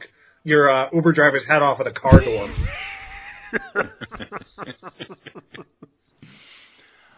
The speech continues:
Speaker 2: I went with Bale for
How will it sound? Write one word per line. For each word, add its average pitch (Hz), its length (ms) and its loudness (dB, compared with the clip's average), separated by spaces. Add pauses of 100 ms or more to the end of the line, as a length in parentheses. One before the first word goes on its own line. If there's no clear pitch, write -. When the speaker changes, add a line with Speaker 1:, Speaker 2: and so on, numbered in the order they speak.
(440)
Speaker 2:
I 240 340 2
went 214 540 0
with 165 520 -2 (880)
Bale 220 760 0 (160)
for 135 920 -4